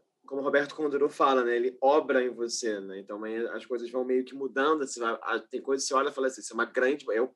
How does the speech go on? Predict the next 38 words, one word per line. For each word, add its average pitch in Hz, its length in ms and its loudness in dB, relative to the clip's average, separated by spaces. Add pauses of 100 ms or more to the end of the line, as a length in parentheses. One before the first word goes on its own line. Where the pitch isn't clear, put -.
na 117 80 -2
graduação, 120 560 2
fazia 143 280 0
bullying 135 320 4
com 135 140 -12
performance, 113 500 -4
eu 104 60 -10
odiava 117 320 2
performance. 101 640 -4 (440)
E 113 60 -2
agora, 127 220 4
hoje 131 200 4
em 160 40 -2
<laughs> - 0 -
dia, 185 280 6
eu 156 120 6
sou 147 140 -2
muito 175 180 4
crítico 185 360 2
com 160 140 -2
performance 147 640 2
ainda, 151 540 4 (300)
mas 117 160 2
eu 131 100 8
tenho 147 160 6
uma 151 80 6
outra 156 260 6
postura 175 520 4
perante 147 340 2
performance, 139 380 -2
perante 135 240 -4
videoarte, 147 640 4
por 127 120 -2
exemplo. 120 440 -2
Então, 120 140 -6
é - 20 -2
interessante 131 480 -4
também 131 380 0